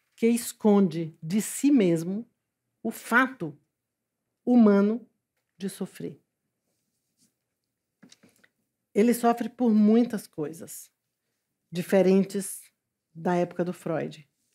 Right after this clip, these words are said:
mas tem alguma coisa que permanece. Ele sofre pelo que não tem, né? Talvez o brasileiro sofra por não ser americano,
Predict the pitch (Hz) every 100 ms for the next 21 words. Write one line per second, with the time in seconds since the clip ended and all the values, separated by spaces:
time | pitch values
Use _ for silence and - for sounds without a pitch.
0 | _ _ _ - - - 196 208 208 -
1 | - _ - - 233 226 214 214 220 208
2 | 208 - - 214 208 180 156 139 139 -
3 | - - 208 208 - - 180 180 214 220
4 | - _ _ - 196 196 196 190 185 170
5 | 156 - _ _ _ _ _ _ _ _
6 | _ _ _ _ 190 185 220 _ _ _
7 | 175 180 208 208 226 185 202 185 196 196
8 | 190 - - 202 - 220 - 220 214 208
9 | - 208 202 196 196 - 175 170 175